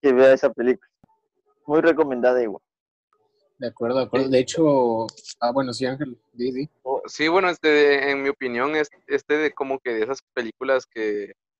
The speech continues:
Speaker 3: que te, que dan, que tienen que ver con la frase, este, de que entre más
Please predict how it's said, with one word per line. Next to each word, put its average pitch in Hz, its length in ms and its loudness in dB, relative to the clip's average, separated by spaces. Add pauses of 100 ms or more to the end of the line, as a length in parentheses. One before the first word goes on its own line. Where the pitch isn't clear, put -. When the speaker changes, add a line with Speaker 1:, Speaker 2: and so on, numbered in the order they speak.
(640)
Speaker 3:
que 123 120 -6
te, 104 680 -2 (280)
que 113 100 2
dan, 120 640 -2 (400)
que - 100 -14
tienen 127 220 -8
que - 100 -10
ver 113 160 -4
con 127 140 -8
la 113 120 -4
frase, 120 520 -2 (220)
este, 104 500 -8 (180)
de 107 160 -6
que 107 320 -6
entre 104 280 -8
más 120 680 -4